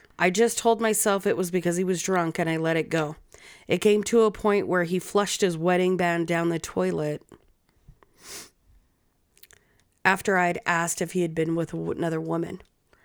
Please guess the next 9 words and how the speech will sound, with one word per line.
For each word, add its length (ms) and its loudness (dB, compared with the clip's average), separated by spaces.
So 520 0
there 280 0
goes 440 -2
wedding 360 0
band 300 -2
number 240 -4
one. 280 -10
I 120 0
actually 720 0